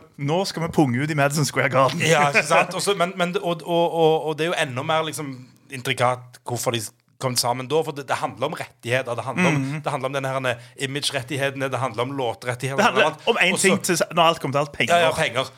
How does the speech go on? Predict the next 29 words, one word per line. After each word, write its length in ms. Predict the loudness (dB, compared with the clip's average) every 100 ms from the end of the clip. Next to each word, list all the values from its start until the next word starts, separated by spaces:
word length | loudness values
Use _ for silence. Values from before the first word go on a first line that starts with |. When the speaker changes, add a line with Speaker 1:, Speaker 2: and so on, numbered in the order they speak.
| _
Speaker 2:
Og 80 | -4
så 140 | 0
ble 140 | 2 0
de 140 | 0 -8 -12
enige 460 | -2 -2 -2 -4 -6
om 120 | -6
i 80 | -6 -6
utgangspunktet, 440 | -6 -4 0 0
ok, 300 | 0 -4 -4 -14 _ _ -6
en, 160 | -4
som 160 | -4 -6
en 80 | -8
del 320 | -4 -4 0
av 120 | -2 2
avtalen, 560 | 0 0 -4 -4 -6 -14 _ _ _ _ _ 0
eh, 240 | 2 2 -4 -16
det 140 | -2 0
som 80 | 0
de 40 |
kaller 200 | 2 2 2
originale 400 | -2 -2 -2 -2
Misfits, 600 | -6 -2 -4 -4 -8 -8
eh, 80 | -8
som, 360 | -8 -8 -10 -8
som 120 | 0
Speaker 1:
Med 80 | 4
Dave 180 | 4 4
Speaker 2:
som 60 |
Speaker 1:
Lombard. 400 | 4 6 4 4